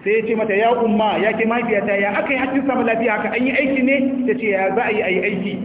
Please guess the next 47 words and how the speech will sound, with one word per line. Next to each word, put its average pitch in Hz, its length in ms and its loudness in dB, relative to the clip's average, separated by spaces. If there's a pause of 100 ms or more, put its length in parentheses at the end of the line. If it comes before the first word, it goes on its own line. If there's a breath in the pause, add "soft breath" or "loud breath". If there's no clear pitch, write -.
(340)
a - 80 -6
tsakanin 196 400 -2
awa 202 240 2
ɗaya 190 140 0
da 185 80 0 (100)
tafiyanka? 151 340 -4 (800)
Ai, 226 140 0
ba 214 100 0
a 175 40 -2
yi 180 120 -2
aikin 185 260 -2
ba, 139 160 -2
sai 202 140 0
an 208 220 0
jima 202 180 -2
da 156 120 -4
daddare 156 340 -2
za 160 60 0
a 147 80 -2
yi." - 120 -6 (920)
Sai 190 160 0
take 190 280 -2
cewa, 170 240 -2
"Ka, 156 80 -4 (200)
ka - 140 -6
saurara, 156 540 0 (380)
wallahi 165 440 -2
na 170 140 -2
kwanta 170 400 -2
ina 165 180 -4
bacci. 143 380 -8 (800)
Ina 208 260 -4
cikin 185 220 -4
bacci 190 320 -2
daga 151 180 -2
fitan 190 320 -2
kaɗin - 300 0
nan, - 140 -2 (400)
da 147 60 -4
bacci 196 280 -4
ya 190 80 0
ɗauke 185 300 0
ni, 165 120 -2
kawai 190 320 2
sai 175 160 -2
na 175 120 -2
ga 175 360 -4